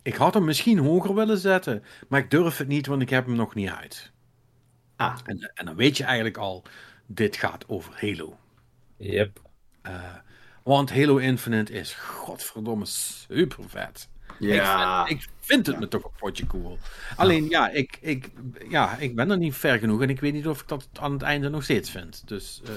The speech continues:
Speaker 1: ja,
Speaker 3: Ja,
Speaker 1: vind
Speaker 3: ik, ik, ik, ik, ik had hem eigenlijk ook op één gezet, totdat ik me bedacht dat we de regels van de podcast of voor de, voor de lijstjes anders hadden dit jaar. Anders had hij bij mij absoluut ook op één gestaan, zoals bij Perry. Maar fucking hell, inderdaad.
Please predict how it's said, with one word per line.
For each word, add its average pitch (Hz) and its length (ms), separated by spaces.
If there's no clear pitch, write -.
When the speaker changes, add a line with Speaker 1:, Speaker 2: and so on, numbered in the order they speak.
Speaker 1:
ja, - 280
Speaker 3:
Ja, 110 140
Speaker 1:
vind 113 220
Speaker 3:
ik, - 60
ik, - 80
ik, 143 140
ik, - 260
ik 107 140
had 127 140
hem 123 120
eigenlijk 120 360
ook 110 200
op 101 100
één 110 220
gezet, 104 480
totdat 107 360
ik 104 100
me 104 180
bedacht 101 340
dat 101 120
we 95 80
de 92 80
regels 98 380
van 101 100
de 95 80
podcast 107 500
of 101 120
voor 104 220
de, 87 500
voor 95 120
de 92 80
lijstjes 95 360
anders 110 280
hadden 104 220
dit 95 140
jaar. 92 280
Anders 92 200
had 95 120
hij 101 80
bij 95 100
mij 92 180
absoluut 110 480
ook 98 160
op 95 100
één 98 160
gestaan, 95 280
zoals 90 160
bij 98 120
Perry. 92 400
Maar - 140
fucking 95 500
hell, 92 300
inderdaad. 92 520